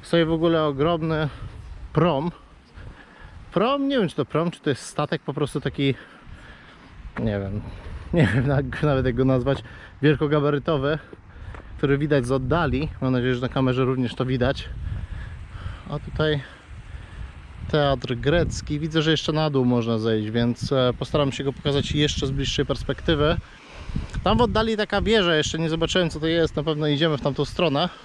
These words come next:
Ostatnie ujęcie na teatr grecki z trochę bliższej perspektywy. Postaram się jeszcze bliżej podejść, aczkolwiek z tego co widzę jest ogrodzone, więc wydaje mi się, że to będzie jeden z najbliższych.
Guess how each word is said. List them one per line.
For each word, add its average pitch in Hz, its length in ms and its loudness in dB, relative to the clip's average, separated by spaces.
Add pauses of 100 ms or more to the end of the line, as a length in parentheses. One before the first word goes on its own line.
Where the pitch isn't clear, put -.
(1200)
Ostatnie 139 400 4
ujęcie 139 460 4
na 123 300 4
teatr 123 420 0
grecki 131 680 -2 (180)
z - 140 -18
trochę 120 240 2
bliższej 127 340 -2
perspektywy. 139 880 -2 (760)
Postaram 135 340 0
się - 120 0
jeszcze 139 380 2
bliżej 127 340 0
podejść, 120 600 -2
aczkolwiek 127 720 -2 (220)
z - 140 -14
tego 127 240 2
co 127 160 0
widzę 127 220 0
jest 120 140 -2
ogrodzone, 127 680 2 (880)
więc 123 180 -12
wydaje 131 300 -2
mi 131 80 -2
się, - 140 -12
że 123 60 -10
to 131 160 -8
będzie 127 280 -4
jeden 123 260 -2
z 117 60 -10
najbliższych. 123 960 -8